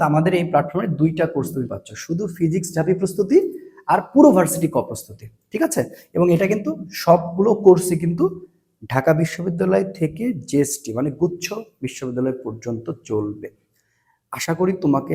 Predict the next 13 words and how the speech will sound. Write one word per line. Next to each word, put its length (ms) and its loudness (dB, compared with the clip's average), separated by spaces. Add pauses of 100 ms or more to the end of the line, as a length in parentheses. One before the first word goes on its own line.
আমি 100 2 (100)
বোঝাতে 320 -2
পারছি। 220 -10 (120)
তোমার 260 -4 (140)
রেজাল্ট 340 0
যদি 140 -6 (100)
কম 120 -4 (100)
হয়, 220 -6
ভয় 180 -8
পাওয়ার 240 -10
কোনো 220 -12
কারণ 240 -6
আমি 80 -6